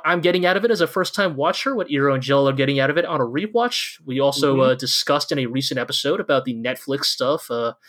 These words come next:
Speaker 1: if you're not familiar with that, it's been a bit of a contentious thing. Maybe not as contentious as we personally think,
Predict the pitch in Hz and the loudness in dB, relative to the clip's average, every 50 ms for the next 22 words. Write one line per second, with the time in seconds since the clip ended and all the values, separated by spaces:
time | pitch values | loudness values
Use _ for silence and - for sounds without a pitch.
0 | - - - _ _ _ _ _ 156 147 139 - 139 139 139 135 135 - 139 139 | -20 -20 -20 _ _ _ _ _ -2 -2 -2 -2 0 0 0 0 -2 -2 2 2
1 | 143 143 143 143 139 135 147 151 185 226 220 175 - - - 185 165 156 139 131 | 4 4 4 2 2 2 0 2 2 0 0 -2 -6 -4 -4 0 0 0 -2 -2
2 | - - 180 165 160 175 165 - - 160 147 - - - 180 170 160 - 185 170 | 0 0 0 2 4 2 2 2 0 -2 -2 -4 -4 -2 -2 -2 -2 -4 -4 -2
3 | - - - 185 185 202 220 220 214 208 202 190 202 190 196 190 185 185 - 180 | -2 -2 0 -2 -2 -2 -4 -6 -6 -6 -6 -4 -2 0 2 2 2 2 0 -2
4 | - - 190 185 - 196 - 170 143 143 147 180 180 - - 180 170 - 180 170 | 0 0 0 0 0 0 -2 -2 -2 0 -2 -2 -2 0 -2 -2 -2 -2 0 0
5 | 160 151 - - 185 226 - | 0 0 0 -4 -4 -4 -4